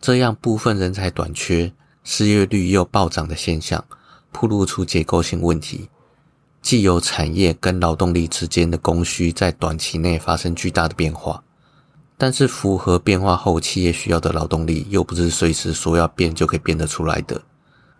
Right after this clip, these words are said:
就算失业人口都积极学习新技术，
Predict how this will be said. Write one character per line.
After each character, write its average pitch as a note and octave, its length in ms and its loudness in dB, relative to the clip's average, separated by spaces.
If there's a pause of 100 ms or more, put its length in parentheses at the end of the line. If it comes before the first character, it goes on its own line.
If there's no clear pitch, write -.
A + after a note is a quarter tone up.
(220)
就 - 160 2
算 C3 180 0
失 - 200 0
业 A2+ 140 6
人 F2+ 180 2
口 E2 340 -4 (300)
都 F#2+ 160 4
积 - 180 -2
极 E2 240 -2
学 D#2+ 280 -2
习 D#2 200 -2
新 F2+ 280 -2
技 F2 200 0
术， - 280 -2